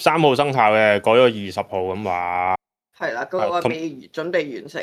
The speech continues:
Speaker 1: 係啦，同埋維坊咧就總共就有五間餐廳咧就有申請到呢一個寵物進入嘅一個牌照嘅咁樣。
Speaker 2: 咁維坊，維坊個商場係咪都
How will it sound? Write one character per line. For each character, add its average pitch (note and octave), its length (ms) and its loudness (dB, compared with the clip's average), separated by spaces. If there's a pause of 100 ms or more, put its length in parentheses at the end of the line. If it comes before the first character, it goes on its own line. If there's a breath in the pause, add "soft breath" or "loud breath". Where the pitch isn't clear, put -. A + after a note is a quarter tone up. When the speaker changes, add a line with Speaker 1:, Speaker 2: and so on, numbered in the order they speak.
(100)
Speaker 1:
係 G#2+ 100 -2
啦， A2+ 180 -4
同 A2+ 100 -2
埋 G#2+ 160 4
維 G#2+ 300 2
坊 E3 260 6
咧 D#3+ 140 4
就 C3+ 160 4
總 A#2 200 0
共 B2 160 0
就 G#2 120 0
有 A2 100 4
五 A2 260 -4
間 B2+ 320 0
餐 A#2+ 300 0
廳 A#2+ 240 0
咧 A#2+ 180 2
就 G#2+ 140 -2
有 G2 320 -2
申 G#2+ 180 -2
請 G2+ 200 -6
到 F#2+ 180 -2
呢 G2 80 -2
一 G2+ 120 0
個 F#2 280 -4 (300 loud breath)
寵 A2 180 -6
物 A2+ 160 0
進 G#2 160 -4
入 G2 120 -6 (100)
嘅 G2 140 -2
一 G#2 200 0
個 G2+ 100 -6
牌 G#2+ 220 -4
照 G2+ 220 -12
嘅 F#2 420 -10
咁 G#2+ 140 -14
樣。 F#2 200 -16 (280)
Speaker 2:
咁 - 160 -12
維 E3+ 200 -2
坊， C#4 360 0
維 G3 360 0
坊 C#4+ 160 -2
個 C#4 80 -2
商 A3+ 300 -4
場 F#3+ 280 -8
係 D#3+ 120 -10
咪 A#2+ 160 -12
都 E3 800 -6